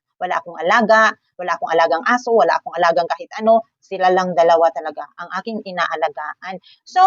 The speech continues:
sana nasagot ko ang inyong katanungan sa mga nagtanong ng mga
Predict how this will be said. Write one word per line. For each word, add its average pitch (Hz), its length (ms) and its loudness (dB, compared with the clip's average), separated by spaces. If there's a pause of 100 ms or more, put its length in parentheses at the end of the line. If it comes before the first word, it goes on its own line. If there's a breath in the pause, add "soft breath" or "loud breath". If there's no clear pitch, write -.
(280)
sana 403 560 4
nasagot 262 460 0
ko 233 180 0
ang 214 320 0
inyong 196 400 -2
katanungan 262 720 0
sa 240 160 -2
mga 240 240 2
nagtanong 220 320 2
ng 202 80 2
mga 185 180 -2